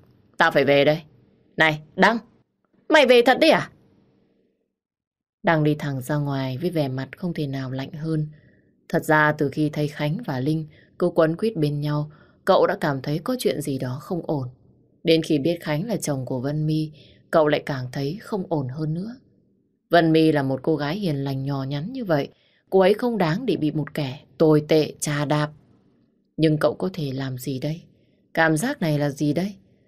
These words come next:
Cậu đang để tâm đến Vân My sao? Không,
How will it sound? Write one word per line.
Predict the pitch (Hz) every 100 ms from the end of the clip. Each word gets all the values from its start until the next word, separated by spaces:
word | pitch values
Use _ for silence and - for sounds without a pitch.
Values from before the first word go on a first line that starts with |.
| _ _
Cậu | 156 -
đang | 160 156
để | 139 127
tâm | 165 160
đến | 165 190
Vân | 180 170
My | 170 170
sao? | 165 165 170 _ _ _ _ _ _ _
Không, | - 165